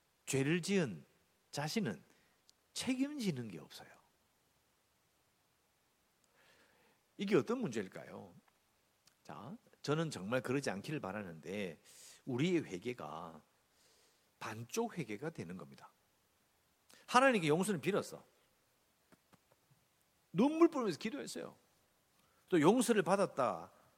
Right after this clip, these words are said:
회개했다, 하나님께서 날 용서 주셨다는 기쁨을 누려요. 그런데 반쪽인 거예요. 그러니까 아니, 죄를 용서해 받았으면 분명히 기쁨이 있어야 되고,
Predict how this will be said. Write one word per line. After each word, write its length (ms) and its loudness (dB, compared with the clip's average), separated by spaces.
회개했다, 640 0
하나님께서 760 0
날 160 0
용서 240 0
주셨다는 380 -8
기쁨을 380 -2
누려요. 380 4
그런데 580 4
반쪽인 520 -6
거예요. 240 -18
그러니까 560 2
아니, 300 -2
죄를 400 0
용서해 540 -2
받았으면 800 -4
분명히 360 -4
기쁨이 460 -8
있어야 240 -8
되고, 460 -12